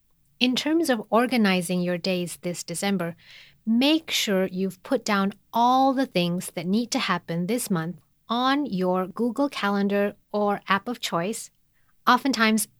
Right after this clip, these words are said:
if it's not scheduled in, it'll take much longer to get done and you'll forget things, whether it's putting up the Christmas decorations, wrapping presents, baking cookies, attending the office party, or planning gatherings with family and friends.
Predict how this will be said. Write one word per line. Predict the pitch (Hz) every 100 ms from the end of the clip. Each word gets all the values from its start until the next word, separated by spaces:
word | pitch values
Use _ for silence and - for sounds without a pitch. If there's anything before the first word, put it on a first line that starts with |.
| -
if | 277
it's | 240 247
not | 220 214
scheduled | - - 196 185 180
in, | 180 185 190 _ _ _
it'll | 240 226
take | 220 214 185
much | 208 233 262 247 - -
longer | 196 185 185 185
to | 175
get | 170 165
done | 170 208 208 208 202
and | 185 170
you'll |
forget | 160 170 190 214 208
things, | 208 202 202 196 - _ _ _
whether | 208 226 226
it's | 214 214
putting | - - 294 285 269
up | 247
the | 214
Christmas | 220 202 214
decorations, | 196 190 180 170 - 170 170 165 - _ _ _ _ -
wrapping | 190 214 247 247
presents, | - 196 180 175 185 - _
baking | 220 240 240 247
cookies, | 233 196 - 180 180 - _ _ _ -
attending | - 254 254
the | 220
office | 196 196 214
party, | - 196 185 185 180 180 _ _ _
or | 185
planning | - - 233 233 240 233
gatherings | 196 208 214 190 180
with | 190
family | - 196 202
and | 180 175
friends. | - 208 185